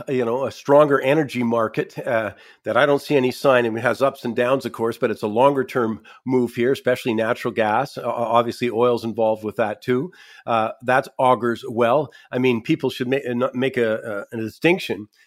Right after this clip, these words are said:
that you can have, uh, energy shortages, but that doesn't mean, uh, you know, the oil markets in Canada aren't just absolutely thriving and going full out. And that's what's happening. So it's been a great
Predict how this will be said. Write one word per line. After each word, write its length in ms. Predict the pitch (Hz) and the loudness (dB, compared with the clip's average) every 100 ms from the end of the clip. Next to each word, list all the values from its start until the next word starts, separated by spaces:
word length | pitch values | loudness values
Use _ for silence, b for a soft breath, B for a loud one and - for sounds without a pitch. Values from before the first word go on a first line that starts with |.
| b b | b b
that 220 | 117 131 | -4 -2
you 120 | 170 | 0
can 140 | 196 | 2
have, 420 | 143 135 127 120 117 | 2 4 4 2 0
uh, 280 | 110 101 101 _ _ - | 0 -2 -8 _ _ -2
energy 300 | 151 147 120 | 0 0 -2
shortages, 680 | - 139 175 117 92 - - | 2 4 4 2 -8 -18 -16
but 160 | 110 123 | -4 0
that 140 | 143 | 2
doesn't 300 | 190 160 135 | 2 0 0
mean, 340 | 135 139 120 - b b b | 2 2 0 -6 b b b
uh, 320 | 117 107 107 - | -6 -4 -6 -6
you 120 | 131 | -4
know, 100 | 110 | -2
the 140 | 101 117 | -4 2
oil 300 | 135 175 143 | 6 8 8
markets 500 | 120 117 113 120 - | 6 4 2 -4 -6
in 100 | 110 | -4
Canada 420 | - 131 160 110 | 2 4 4 0
aren't 320 | 104 113 127 | 0 -2 -2
just 260 | - 120 - | -4 -6 -2
absolutely 760 | 131 131 127 127 117 127 117 | 0 0 0 -2 0 -2 -4
thriving 540 | 107 - 117 143 175 117 | -8 0 2 2 0 -2
and 140 | 107 | -4
going 320 | 101 113 110 110 | -4 -2 -2 -6
full 340 | _ 147 139 101 | _ 2 2 4
out. 340 | 147 196 - - b | 4 4 2 -10 b
And 140 | b 117 | b 0
that's 200 | 135 - | 0 0
what's 160 | 117 | -2
happening. 480 | - 143 190 107 85 | 2 2 2 -2 -8
So 180 | - 120 | -2 0
it's 120 | 110 | 0
been 140 | - 117 | -2 -2
a 60 | |
great 300 | 104 135 143 | -2 -2 -2